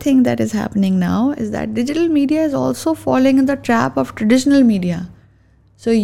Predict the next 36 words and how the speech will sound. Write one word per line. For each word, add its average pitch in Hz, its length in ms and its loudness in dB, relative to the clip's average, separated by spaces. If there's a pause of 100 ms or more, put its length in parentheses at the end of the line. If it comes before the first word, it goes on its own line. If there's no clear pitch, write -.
YouTube 247 500 4
अगर 208 180 0
आप 208 100 0
सोचें 202 520 -2 (840)
और 240 60 2
टीवी 240 420 4
का 240 100 2
पैरेबल 190 400 -2
सोचें, - 460 -10 (160)
ठीक 202 120 -4
है? 269 200 2 (580)
आप 214 200 0
टीवी 240 220 4
देखते 262 260 2
थे, 226 220 2
ड्रामा 208 340 2
देखने 240 260 4
बैठे 196 220 0
हैं 196 100 2
आप, 190 140 -2
चलें, 190 280 -2
कोई - 420 -2
आपकी - 220 -8
मर्ज़ी 196 280 -2
का 202 100 -2
ड्रामा 190 340 -2
आ 180 40 -2
रहा 185 120 -2
है, 220 80 -2 (480)
ड्रामा 226 220 4
चलने 240 280 4
से 285 100 0
पहले 285 160 2
ऐड 269 200 2
आता 254 180 0
था, - 200 -2